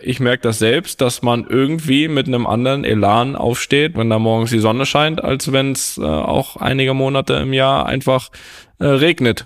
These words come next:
und alles grau und grau ist. Das ist so. Das würde mir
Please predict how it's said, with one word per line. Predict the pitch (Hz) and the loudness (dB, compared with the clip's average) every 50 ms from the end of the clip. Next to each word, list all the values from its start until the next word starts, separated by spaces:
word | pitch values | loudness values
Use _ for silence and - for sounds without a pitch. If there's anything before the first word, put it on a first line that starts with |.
| - - | -12 -4
und | - 117 117 - | -2 0 0 2
alles | - 117 127 123 - - | 2 2 0 0 -2 -4
grau | - - 127 127 127 | -2 2 2 2 2
und | 135 139 135 | 2 0 0
grau | 139 135 135 123 107 | 2 2 4 4 2
ist. | 107 113 - - | 0 -2 0 0
Das | 139 135 | 0 0
ist | 160 165 - | 2 0 2
so. | - 107 98 - - | 2 0 0 2 0
Das | 120 117 - | 0 2 4
würde | 147 165 165 165 | 2 2 2 2
mir | 156 160 165 165 165 165 160 | 2 4 4 4 4 2 0